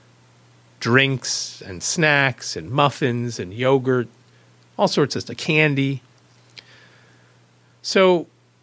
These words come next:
when I went up there after my presentation, it was sometime around four o'clock, four thirty on Thursday, there were, there was no trash can. I had eaten a banana, and I'm like, "Where do I throw this peel? There's no trash can here." Somebody took it from me, and I said, "Well, where are you gonna throw it?"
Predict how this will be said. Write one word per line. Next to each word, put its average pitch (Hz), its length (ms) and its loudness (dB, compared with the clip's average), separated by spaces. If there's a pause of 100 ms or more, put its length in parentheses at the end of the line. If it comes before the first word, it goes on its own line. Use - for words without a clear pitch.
(420)
when 175 160 2
I 170 60 6
went 175 180 2
up 240 180 -2
there 120 460 0 (960)
after 165 280 2
my 151 140 2
presentation, 135 920 -2 (800)
it 349 120 -20
was - 80 -8
sometime 165 380 0
around 127 260 2
four 139 220 0
o'clock, 127 360 0
four 135 100 -2
thirty 123 300 -2
on 113 100 -4
Thursday, 151 400 -4
there 139 120 0
were, 156 120 4
there 160 220 0
was 151 120 0
no 185 120 4
trash 165 400 2
can. 120 180 -2
I 117 80 0
had 127 140 2
eaten 151 180 -2
a 135 60 -2
banana, 131 460 2
and 123 120 0
I'm 117 80 -2
like, 117 140 -4
"Where 117 120 -2
do 127 80 0
I 117 60 0
throw 120 220 -4
this 113 160 -8
peel? 220 260 -4
There's 120 160 -2
no 147 140 -4
trash 202 300 0
can 82 200 -6
here." 85 320 -14 (240)
Somebody 196 300 4
took - 200 0
it 143 100 0
from 110 220 -2
me, 107 120 -2
and 120 100 0
I 123 60 0
said, 131 160 -4
"Well, 139 120 2
where 190 140 4
are - 20 2
you 240 200 4
gonna 156 180 0
throw 85 320 -6
it?" - 80 -18